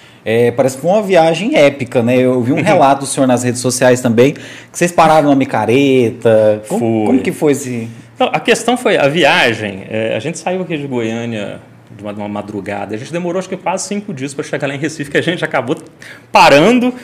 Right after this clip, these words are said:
Speaker 2: por opção ou por necessidade, porque é realmente assim, atravessar a Bahia ali, a gente pra sair de Poços, atravessou ali, é,
Speaker 1: Correntinha,
Speaker 2: Luiz, é,
Speaker 1: né?
Speaker 2: Luiz Eduardo Magalhães, se não me engano, tá um pouco mais pra baixo, mas assim, atravessamos ali a Bahia inteira. E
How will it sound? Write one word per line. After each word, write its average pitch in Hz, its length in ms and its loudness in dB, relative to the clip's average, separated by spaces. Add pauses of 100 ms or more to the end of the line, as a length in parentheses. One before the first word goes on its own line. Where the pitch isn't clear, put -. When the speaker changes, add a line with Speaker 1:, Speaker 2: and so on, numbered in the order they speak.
(280)
Speaker 2:
por 226 140 4
opção 202 440 2
ou 311 100 2
por 294 540 4
necessidade, 180 920 0
porque 165 380 -4 (300)
é 127 100 0
realmente 262 360 0
assim, - 140 -4
atravessar 202 640 0
a 285 40 -2
Bahia 165 520 0
ali, 120 100 0
a 131 40 0
gente 139 140 -6
pra - 100 -14
sair 123 220 -4
de 117 60 -16
Poços, 131 420 0
atravessou 123 540 -4
ali, 110 380 -8 (140)
é, 62 840 -8 (120)
Speaker 1:
Correntinha, 95 360 -6
Speaker 2:
Luiz, 143 180 4
é, 139 260 4
Speaker 1:
né? 131 140 6
Speaker 2:
Luiz 120 220 -2
Eduardo 123 260 -4
Magalhães, 120 420 -6
se 131 60 -14
não 117 40 -8
me 117 60 -10
engano, 117 120 -10
tá 117 60 -16
um 110 40 -16
pouco 110 140 -18
mais 110 120 -14
pra 110 120 -8
baixo, 127 280 -6
mas 139 140 -12
assim, 202 160 -6
atravessamos 254 580 2
ali 254 100 2
a 233 40 -2
Bahia 220 240 0
inteira. 247 340 -8 (640)
E 180 840 -4